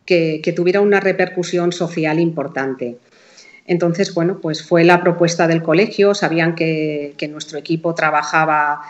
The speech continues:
en, en el estudio del deterioro cognitivo y quiso adherirse al proyecto.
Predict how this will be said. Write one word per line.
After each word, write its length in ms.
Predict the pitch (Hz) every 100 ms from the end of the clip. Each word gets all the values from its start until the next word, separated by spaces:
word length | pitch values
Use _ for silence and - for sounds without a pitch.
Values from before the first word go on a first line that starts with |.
| - -
en, 640 | 160 151 147 143 139 135
en 120 | 160 156
el 100 | 151
estudio 400 | 156 170 165 156
del 160 | 151
deterioro 460 | 143 147 143 147 147
cognitivo 640 | 151 151 160 220 220 262 - - _ -
y 160 | 170
quiso 380 | 170 156 185 165
adherirse 880 | 165 151 143 147 - 151 147 143 143
al 180 | 135 135
proyecto. 600 | 131 127 123 - 117